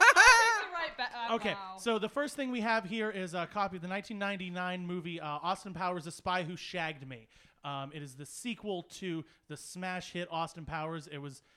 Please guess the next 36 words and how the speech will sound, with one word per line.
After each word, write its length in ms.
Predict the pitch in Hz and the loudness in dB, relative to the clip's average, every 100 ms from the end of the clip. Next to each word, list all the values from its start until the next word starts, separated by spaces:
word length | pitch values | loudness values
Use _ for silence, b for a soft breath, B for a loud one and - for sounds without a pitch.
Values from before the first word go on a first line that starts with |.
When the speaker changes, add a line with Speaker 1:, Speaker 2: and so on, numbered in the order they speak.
| - | -12
Speaker 2:
had 120 | 160 | -12
a 40 | |
budget 340 | 131 180 165 170 | -4 -4 -2 -6
of 100 | - | -8
thirty-three 520 | 196 190 180 196 180 | -6 -6 -6 -8 -6
million 280 | 180 180 170 | -6 -6 -4
dollars 300 | 170 175 160 | -2 -2 -6
and 80 | |
it 60 | 151 | -10
grossed 320 | 151 170 165 - | -6 -6 -6 -10
three 240 | 156 170 | -8 -8
hundred 200 | 165 156 | -8 -10
and 120 | 151 | -10
thirteen 540 | 185 175 - 214 202 185 | -8 -8 -10 -10 -8 -6
million 320 | 190 190 175 | -8 -8 -10
at 60 | |
the 60 | - | -8
box 340 | 151 180 180 | -2 -2 -2
office. 360 | 208 202 220 - b b b 165 | -6 -6 -6 -10 b b b -8
Uh, 220 | 151 156 | -6 -4
it 140 | 175 165 | -6 -8
introduced 500 | 180 180 170 175 - | -8 -8 -6 -6 -6
us 200 | 170 - | -8 -8
to 200 | - 170 | -10 -10
Vern 220 | 143 165 | -8 -8
Troyer's 440 | 160 175 160 156 135 | -8 -10 -8 -8 -8
Mini-Me 540 | 165 214 208 208 202 b b b | -8 -6 -6 -8 -10 b b b
and, 380 | 170 151 151 147 | -8 -8 -8 -8
uh, 240 | 143 143 - b _ | -6 -8 -12 b _
the 180 | 143 151 | -12 -12
questionable 600 | - 220 214 - 180 185 | -8 -8 -8 -8 -8 -6
Mike 220 | 180 175 | -6 -6
Myers 360 | 175 175 165 - | -4 -4 -6 -8
character, 420 | - 165 147 156 | -8 -8 -8 -12
Fat 380 | - 151 147 120 | -8 -6 -6 -6
Bastard. 560 | 135 139 - 135 107 | -6 -6 -8 -12 -12